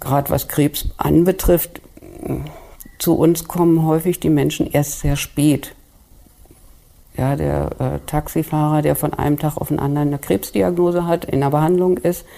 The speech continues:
selbstständig plötzlich keine Krankenversicherung mehr bezahlt. Da sind dann in kürzester Zeit ganz viele Dinge zu regeln und der dann quasi, während wir noch was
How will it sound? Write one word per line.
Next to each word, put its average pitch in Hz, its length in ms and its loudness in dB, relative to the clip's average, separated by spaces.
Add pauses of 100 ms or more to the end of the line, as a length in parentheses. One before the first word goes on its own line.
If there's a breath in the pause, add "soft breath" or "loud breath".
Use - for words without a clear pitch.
(140 loud breath)
selbstständig 160 800 0
plötzlich 147 380 -4
keine 143 260 0
Krankenversicherung 165 920 -2 (180)
mehr 151 180 2
bezahlt. 165 600 -2 (800 loud breath)
Da 156 160 2
sind 165 220 2
dann 160 260 2 (260)
in 143 160 -4
kürzester 185 500 0
Zeit 165 220 -2
ganz 160 240 0
viele 170 240 -2
Dinge 165 300 0
zu - 140 -2
regeln 165 380 2
und 151 200 -2 (880)
der 147 120 0
dann 151 200 -2
quasi, 147 420 2
während 156 360 4
wir 165 140 4
noch 160 300 2
was 147 220 -6